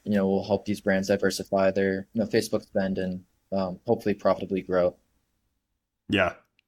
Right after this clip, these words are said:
Speaker 2: Yeah, TikTok Shop might be the, uh, <laughs> the return of drop shipping. Um,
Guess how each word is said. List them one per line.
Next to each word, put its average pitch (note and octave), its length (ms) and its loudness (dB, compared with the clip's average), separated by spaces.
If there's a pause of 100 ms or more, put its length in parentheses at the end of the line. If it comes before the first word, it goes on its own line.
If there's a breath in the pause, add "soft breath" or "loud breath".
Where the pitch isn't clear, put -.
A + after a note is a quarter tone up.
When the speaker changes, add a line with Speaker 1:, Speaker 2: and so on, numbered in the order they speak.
(120)
Speaker 2:
Yeah, G#2+ 220 2
TikTok F#3 480 2
Shop C3 340 2
might A#2 260 2
be A#2 180 0
the, A2+ 260 0
uh, G2+ 260 4 (560 soft breath)
<laughs> - 600 -14
the C#3 160 4
return B2 400 4
of G#2 120 -2
drop A2 280 2
shipping. G2 340 -4 (800 soft breath)
Um, A#2 540 2